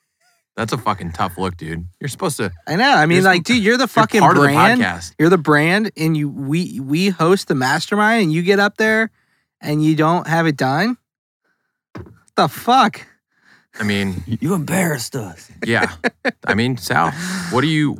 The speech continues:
Speaker 1: what are you gonna do better for next time? Are you gonna do anything?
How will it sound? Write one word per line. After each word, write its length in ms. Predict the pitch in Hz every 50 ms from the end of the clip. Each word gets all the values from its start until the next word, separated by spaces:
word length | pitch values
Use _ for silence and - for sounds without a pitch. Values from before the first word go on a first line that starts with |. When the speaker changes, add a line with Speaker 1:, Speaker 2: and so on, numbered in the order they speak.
| - - - -
Speaker 1:
what 240 | - - 143 - -
are 60 | 123
you 80 | 135 135
gonna 120 | 139 139
do 60 | 135
better 240 | 117 113 120 127 113
for 120 | - -
next 200 | 107 110 120 -
time? 240 | - 90 82 87 87
Are 500 | 87 - _ _ _ _ _ _ _ -
you 60 | 101
gonna 60 | 98 95
do 120 | 98 101
anything? 320 | 101 107 107 143 151 139